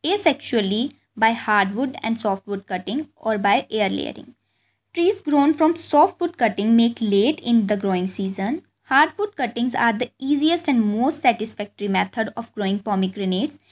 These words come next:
and cutting are twenty-five to fifty centimeter long and six to twelve millimeter thick. Dipped under indole butyric acid results in high rooting percentage.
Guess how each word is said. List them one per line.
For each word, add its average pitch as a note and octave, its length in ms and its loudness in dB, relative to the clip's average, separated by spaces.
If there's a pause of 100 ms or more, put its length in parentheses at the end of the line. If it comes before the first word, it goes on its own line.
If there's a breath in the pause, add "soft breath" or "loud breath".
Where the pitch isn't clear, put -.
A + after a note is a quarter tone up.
(240 soft breath)
and D4+ 180 -2
cutting F4 340 0
are C4+ 220 2
twenty-five A#3 560 -6
to A3 80 -12
fifty A#3 340 -8
centimeter G3+ 540 -4
long G3+ 460 -4 (320 soft breath)
and C#4 160 -4
six - 260 -2
to F4+ 140 -4
twelve D4+ 240 2
millimeter G3+ 460 0
thick. - 320 -6 (640)
Dipped F#4 220 0
under C4 280 2 (100)
indole A3+ 400 2
butyric G#3 600 0
acid G3+ 460 -2 (320 soft breath)
results D#4+ 420 4
in E4+ 120 4
high C#4+ 300 2
rooting C4 360 -2
percentage. G3 800 -8